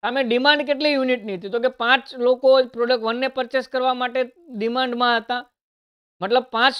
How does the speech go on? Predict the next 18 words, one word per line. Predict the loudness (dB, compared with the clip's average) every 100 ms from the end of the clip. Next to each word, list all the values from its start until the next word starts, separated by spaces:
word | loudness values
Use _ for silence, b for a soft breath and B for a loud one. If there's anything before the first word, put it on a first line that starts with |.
| -10
લોકો | 0 0 4 2
પ્રોડક્ટ | 2 -2 0 0
વન | -2 -6
પરચેસ | -6 -4 -6 -6
કરવા | -4 -2 0
માટે | -2 -4 -2 -2 -4 _ _ _ _ -8
રેડી | 0 2 2
છે. | -4 -12
ટુ | _ _ _ _ _ _ -4 2
અને | 2 2
થ્રી | -2 0 -2
and | -2
ફોરમાં | 0 0 2 2
respectively | 0 -4 -2 -2 0 -2 -2
પંદર | -6 -10 -4 0 0 -2 _ -14
યુનિટ | -10 -8 -8 _ _
ડિમાન્ડમાં | -10 -8 -6 -6 -8 -10 -14
છે. | -18